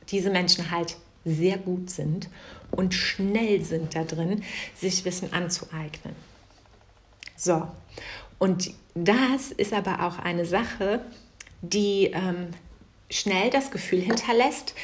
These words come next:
dass es nicht hart war, also ist es nichts wert. Und genau das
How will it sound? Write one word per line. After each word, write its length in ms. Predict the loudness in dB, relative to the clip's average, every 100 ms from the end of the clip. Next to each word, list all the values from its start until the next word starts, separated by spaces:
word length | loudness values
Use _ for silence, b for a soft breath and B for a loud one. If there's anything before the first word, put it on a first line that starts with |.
| B B B B 2
dass 180 | 4
es 280 | 2 -2 -6 -8
nicht 400 | 0 2 4 0 -4 -4 -2
hart 360 | 0 0 0
war, 240 | 0 2 0 -2 -10 -20 -2
also 240 | 2 4 8
ist 220 | 6 6
es 200 | 0 -2
nichts 420 | -4 -4 -8 0
wert. 580 | 0 2 -2 -8 -14 -14 -20 -20 -20 -20 -20 _ -20 -20 -20 -20 -20 -20 -20 -20 -20 -20 -20 -20 -20 -20 -20 _ -20 -20 B B B B B B B B B -20 -20 -20 -20 -20 -2
Und 500 | 2 4 2 0 -4 -8 -20 -20 -20 -20 -20 -20 _ _ -20 _ -20 -4
genau 460 | 4 4 6 2 2
das 500 | 2 0 -2 -4